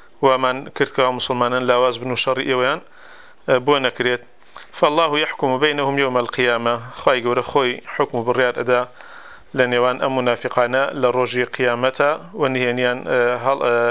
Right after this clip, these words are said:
دەرئەخات. ولن يجعل الله للكافرين على المؤمنين سبيلا، و هەرگیز خوای گەورە، ئە، کافران زاڵ ناکە بەسەر باوەڕدارانە، هەتا ب-، <clears throat> باوەڕداران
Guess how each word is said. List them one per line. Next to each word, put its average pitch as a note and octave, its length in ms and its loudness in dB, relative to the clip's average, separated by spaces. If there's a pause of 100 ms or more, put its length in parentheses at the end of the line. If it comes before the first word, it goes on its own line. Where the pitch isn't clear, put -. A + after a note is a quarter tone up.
(160)
دەرئەخات. B2 460 2 (680)
ولن D3+ 280 2
يجعل D3 260 -2
الله C#3 320 2
للكافرين C3 640 -2
على B2 240 0
المؤمنين B2+ 600 -2
سبيلا، A#2+ 520 0 (100)
و C3 80 0
هەرگیز B2 340 -2
خوای B2 240 0
گەورە، A#2+ 260 0
ئە، A#2+ 1160 -2
کافران B2+ 420 0
زاڵ B2 260 2
ناکە B2 300 0
بەسەر C#3+ 300 2 (680)
باوەڕدارانە، B2+ 800 2 (140)
هەتا C#3+ 260 2
ب-، C#3 100 -2 (160)
<clears throat> C#3+ 180 0
باوەڕداران B2+ 580 2